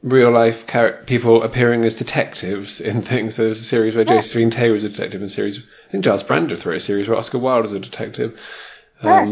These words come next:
Speaker 1: and I think, I think there were others that did some similar things. And it is, yeah, quite bizarre to sort of dislocate someone from their real life in that way. Um, more or less, as far as I can tell, just either 'cause they think it's fun <laughs> or just to cash in on the, <laughs> on the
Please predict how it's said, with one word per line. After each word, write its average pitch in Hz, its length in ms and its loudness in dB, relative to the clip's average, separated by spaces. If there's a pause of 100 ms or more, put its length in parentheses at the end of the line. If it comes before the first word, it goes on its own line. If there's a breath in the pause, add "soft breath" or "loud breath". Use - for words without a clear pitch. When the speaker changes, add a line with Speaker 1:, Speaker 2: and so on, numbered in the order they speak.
(560 soft breath)
Speaker 1:
and 117 80 -4
I 120 40 0
think, 160 360 -8 (320)
I 131 60 -12
think 165 160 -10
there 131 100 -2
were 107 120 -2
others 80 380 -8
that - 60 -12
did - 220 -14
some 98 460 -8
similar 98 280 -8
things. 95 340 -12
And 113 100 -8
it 113 60 -8
is, - 340 -10 (1000)
yeah, 113 400 0 (320)
quite 117 320 2
bizarre 113 240 0
to 107 60 -8
sort 113 140 -4
of 104 140 -4
dislocate 104 540 -2
someone 104 240 -4
from 107 140 -8
their 101 120 -4
real 104 180 -2
life 101 300 -4
in 98 80 -12
that - 160 -8
way. 101 280 -10 (560 soft breath)
Um, 95 520 -4 (100)
more 165 300 0
or 104 40 2
less, 98 220 -4
as - 80 -12
far 104 120 -4
as 101 40 -2
I 101 40 -4
can 104 100 -4
tell, 113 120 2
just 104 420 -2
either 104 160 -2
'cause - 140 -10
they - 300 -8
think 95 160 -6
it's 90 120 -8
fun 113 500 -4
<laughs> 117 120 4
or 117 240 2
just - 300 -6
to - 80 -8
cash - 320 -6
in 110 120 0
on 101 160 -4
the, 117 140 -8 (220 loud breath)
<laughs> - 180 -20
on 113 360 0
the 107 240 -2